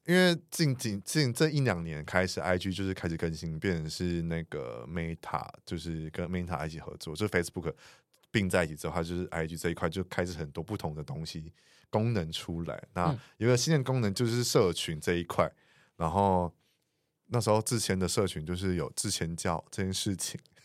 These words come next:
Speaker 1: <laughs>
Speaker 2: 哦，对。
Speaker 1: 这是，这，这一块是我非常好奇，就是你，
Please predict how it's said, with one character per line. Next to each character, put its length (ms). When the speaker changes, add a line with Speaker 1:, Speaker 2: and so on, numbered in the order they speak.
Speaker 1:
<laughs> 380
Speaker 2:
哦， 440
对。 380
Speaker 1:
这 100
是， 200
这， 180
这 280
一 40
块 160
是 80
我 100
非 140
常 120
好 180
奇， 160
就 80
是 80
你， 200